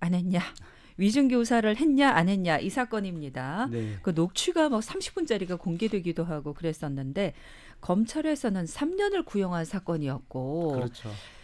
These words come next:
Speaker 1: 유죄가 나온다면 일 년 내지는 일 년 육 개월형은 나올 거다. 이런 예상이 많았어요. 조 기자님은 어떻게 예상하셨습니까?
Speaker 2: 저는 이 사건이 이미 이천,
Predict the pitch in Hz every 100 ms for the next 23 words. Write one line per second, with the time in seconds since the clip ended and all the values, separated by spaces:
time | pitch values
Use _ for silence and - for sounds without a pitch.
0 | - - - 190 226 320 320 311 254 240
1 | 247 233 233 285 185 226 302 294 269 254
2 | 285 240 180 262 202 170 277 294 277 240
3 | 254 143 151 151 180 147 143 175 170 127
4 | 113 - 180 392 311 202 185 202 170 151
5 | 151 - 131 135 135 214 226 330 403 302
6 | 208 143 208 185 160 147 139 131 139 135
7 | - 139 - - - - - - - 156
8 | 196 196 139 156 185 185 - - 233 220
9 | 147 143 139 107 - 131 156 151 139 -
10 | 180 180 180 175